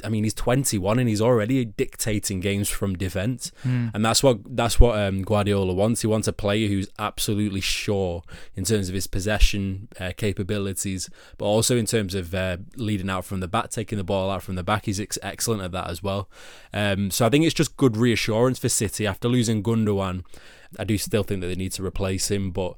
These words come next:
Speaker 1: I think it's just great reassurance for them at the back, 'cause sometimes at the back last season they were a little bit shaky in some areas, which I think they could shore up, but they've shored that up a hundred percent now.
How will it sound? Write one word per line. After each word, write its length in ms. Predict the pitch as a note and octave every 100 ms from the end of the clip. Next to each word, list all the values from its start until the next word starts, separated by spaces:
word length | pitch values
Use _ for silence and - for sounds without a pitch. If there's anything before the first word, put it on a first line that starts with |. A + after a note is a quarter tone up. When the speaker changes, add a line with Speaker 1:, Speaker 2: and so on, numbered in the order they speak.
| - - -
Speaker 1:
I 40 |
think 160 | G2+ A#2
it's 100 | G#2
just 120 | F2+
great 200 | A2 F#2+
reassurance 600 | F2 F2 - G2 G2+ F#2+
for 240 | - G2+
them 100 | F#2+
at 80 | F#2
the 60 | F2
back, 260 | G#2 F#2
'cause 140 | - G#2
sometimes 480 | - C3 C3 B2 A#2
at 60 |
the 100 | A2+
back 220 | G#2+ A#2+
last 240 | G#2 G2+ -
season 320 | A2+ G#2+ G#2+
they 60 | G2+
were 80 |
a 40 | G2
little 260 | A2 A#2+
bit 160 | G#2+ A2+
shaky 500 | - B2 A2+ - A2
in 40 |
some 180 | G2 G#2+
areas, 680 | G2+ G#2 G2+ F#2+ G2 F2+ - - - -
which 180 | G2+ F#2+
I 60 | G2
think 180 | G#2+
they 80 | G2
could 340 | F#2+ G#2+ F2+ -
shore 400 | - G#2 G2 G2+
up, 100 | F2
but 100 | F2+
they've 120 | F#2
shored 280 | A2+ G2+ F#2
that 80 |
up 140 | F2 F#2 - - - - A2 -
a 80 | -
hundred 320 | - G#2 F#2
percent 300 | F#2 - F2+
now. 200 | E2+ F2